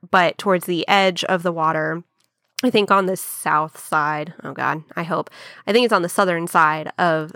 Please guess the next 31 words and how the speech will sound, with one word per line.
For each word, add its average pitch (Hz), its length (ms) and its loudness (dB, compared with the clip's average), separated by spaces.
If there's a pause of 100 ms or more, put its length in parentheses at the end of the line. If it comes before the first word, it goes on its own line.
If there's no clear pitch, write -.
the 180 140 2
island, 160 480 0 (100)
there's 175 260 2
a 180 60 -2
jetty 160 580 -2
where, 170 680 0
uh, 143 280 2
the 190 120 0
boats 175 360 2
will 180 120 0
send, 160 420 -2
like, 160 140 -4
a 175 80 -4
small, 156 760 0 (340)
the 202 120 2
tour 220 280 4
boats, 160 320 0
like, 151 140 0
large 160 300 -2
tour 156 240 -2
boats 151 260 -2
or - 40 -2
the 165 80 0
catamarans 156 580 -2
will 170 80 -4
send 156 260 -2
a 170 40 -6
small 165 400 2
inflatable 170 540 0
raft 147 400 0 (100)
for 165 260 2